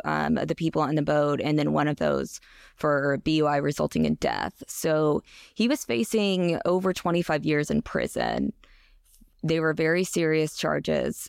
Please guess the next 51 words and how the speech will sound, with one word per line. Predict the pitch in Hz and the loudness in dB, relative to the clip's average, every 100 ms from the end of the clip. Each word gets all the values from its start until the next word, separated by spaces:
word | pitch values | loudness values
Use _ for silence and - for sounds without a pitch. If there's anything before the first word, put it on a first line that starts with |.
| - | -8
However, | - 190 240 240 180 156 151 | -4 0 0 0 2 2 2
it | 160 - | 0 -2
took | - 233 - | -2 -4 -2
a | |
very | 180 170 160 160 | -2 0 2 2
long | 156 147 147 | 2 2 2
time, | 151 147 147 143 143 | 0 0 2 2 2
or | 139 147 | 2 0
it | 135 | -2
felt | - 160 - | 0 0 0
like | 151 | 0
it | 147 - | -2 -2
took | 156 - | -6 -4
forever | - 147 147 143 147 - | -2 0 0 0 -2 0
for | 156 | -2
those | 151 147 | -2 -2
charges | - 156 151 151 | -2 -2 0 -4
to | - | -4
come. | - - 156 151 151 147 - | -6 -2 0 2 2 2 0
And | 151 151 151 160 240 - - - - - - - _ _ _ - | 0 0 0 -2 -4 -14 -20 -20 -20 -20 -20 -20 _ _ _ -4
as | 208 190 | -2 0
we | 196 | 2
were | 214 208 | 2 2
investigating | 190 214 - 226 196 190 | 2 0 -2 0 2 2
and | 175 | 0
finding | 180 170 170 | 0 0 0
out | 165 - | 0 0
more | 170 175 | 0 2
and | 175 | 2
more | 190 190 190 | 2 2 2
and | 175 | 2
hearing | 180 175 165 160 160 156 | 2 2 2 2 2 0
the | |
driver's | 147 165 156 160 - | 2 2 2 0 -2
Paul, | 185 160 165 | 0 0 0
the | 156 | 0
driver's | 160 143 143 - | 0 0 -2 -4
Paul, | - 160 151 151 147 | -2 0 2 2 0
and | 143 | 0
he's | 156 151 | 0 0
never | 156 143 151 | 0 0 0
gonna | 147 | 0
get | 139 147 | 0 -2
caught, | - 170 156 151 143 - | -2 0 2 0 -2 -2
this | 147 | -4
is | 156 151 | -4 -6
just | 147 - | -4 -2
gonna | 160 156 | -2 0
be | 156 | 0
another | 156 151 151 | 0 0 -2
cover-up, | - 277 247 220 185 175 170 | -4 -2 0 0 2 0 -2